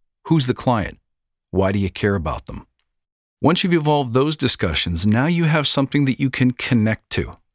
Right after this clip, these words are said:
And this makes it easier to jump right into the challenging conversations. And if you move them out of the way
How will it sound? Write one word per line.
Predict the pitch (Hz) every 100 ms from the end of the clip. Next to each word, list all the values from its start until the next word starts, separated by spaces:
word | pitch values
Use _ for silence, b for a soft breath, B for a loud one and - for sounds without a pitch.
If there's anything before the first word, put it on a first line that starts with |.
| _ _ _ -
And | 120 101
this | 160 -
makes | 156 147 -
it | 135
easier | 156 139 101
to | 98
jump | 92 107 135 -
right | 131
into | 117 104 -
the | 151
challenging | 156 - 92 101 98 110
conversations. | - 76 80 - 147 143 95 85 131
And | 127
if | -
you | 117
move | 107 143 185
them | 165 147 -
out | 139 143
of | 123
the | 120
way | 117 107